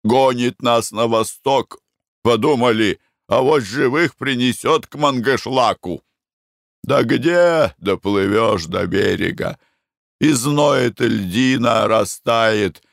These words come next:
и сгинем мы в морской пучине. На четвертый день рано поутру, видим, одна за другой выплывают три посудины, а какие, разглядеть не можем, далеко.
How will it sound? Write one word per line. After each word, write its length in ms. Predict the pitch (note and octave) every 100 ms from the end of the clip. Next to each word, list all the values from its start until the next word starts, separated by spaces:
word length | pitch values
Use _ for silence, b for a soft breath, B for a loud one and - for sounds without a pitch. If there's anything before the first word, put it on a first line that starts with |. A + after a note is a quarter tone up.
| _ _ _ -
и 140 | C3
сгинем 680 | B2 A2 C3 D3 C#3+ C3+ B2+
мы 220 | C3 A#2+
в 80 | A2
морской 600 | A#2 A2+ - A2+ B2+ A#2+
пучине. 800 | - A2+ - A2+ A#2 G2+ E2 - _ _ _ _ _ _ _ _ _
На 160 | G2+ A#2
четвертый 800 | A#2+ A2+ A2+ B2+ A#2+ G2+ A2 G2+
день 480 | G#2 C3 B2+ F2 - _ _ _ _ _ _ -
рано 580 | A#2 D3+ D3+ C3+ B2+ A2
поутру, 720 | B2 A#2 A#2 - C3 C3+ A#2+
видим, 420 | B2 A#2 G#2+ G#2
одна 320 | G#2+ F#2+ B2
за 140 | A2 A2
другой 440 | A2+ A2 F2+ A2+
выплывают 800 | F#2 G#2+ G#2 A#2 B2+ B2+ A#2 G2 _
три 280 | B2+ B2+ B2
посудины, 880 | A2 G2 G#2+ G2 F#2+ F2+ G2 A2 A2+ - _ _
а 140 | A2+ A2+
какие, 720 | C#3+ A#2+ - C3+ D3+ C#3+ A#2+
разглядеть 840 | G#2+ A#2+ F#2+ A#2+ A2+ A#2+ A#2+ -
не 160 | G#2 G2+
можем, 560 | G2 C3+ G2 F2+ D#2
далеко. 680 | G#2 G#2+ G2+ F2+ G#2 A#2+